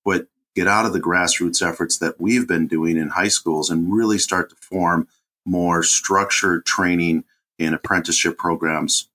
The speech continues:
for skilled trades. And today, my guest is Danny Lowry. He's the president of our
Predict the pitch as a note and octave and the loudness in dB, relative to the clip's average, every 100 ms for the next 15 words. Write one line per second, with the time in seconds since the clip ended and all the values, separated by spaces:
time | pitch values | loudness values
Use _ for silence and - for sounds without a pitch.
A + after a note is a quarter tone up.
0 | - E2+ D#2+ D#2 D2+ - - - F#2 D#2+ | -8 -2 0 0 -2 -4 -4 -2 0 0
1 | - F2 C#2+ C2+ - - _ A2 G2+ F#2+ | 0 0 0 -2 -6 -10 _ 0 2 2
2 | F#2 - G#2+ A#2+ C3+ G#2+ F#2+ F#2 G#2+ F#2+ | 0 0 0 2 4 2 2 0 2 2
3 | F2 F2 E2+ D#2+ - F#2 F2+ F#2 E2 E2+ | 2 0 0 -2 0 0 2 2 2 2
4 | G2 F#2 E2+ - - F2 F2+ F#2 F#2+ F2 | 0 0 -2 -4 -2 0 0 0 0 -2
5 | E2 D#2+ D#2+ | -2 -2 -2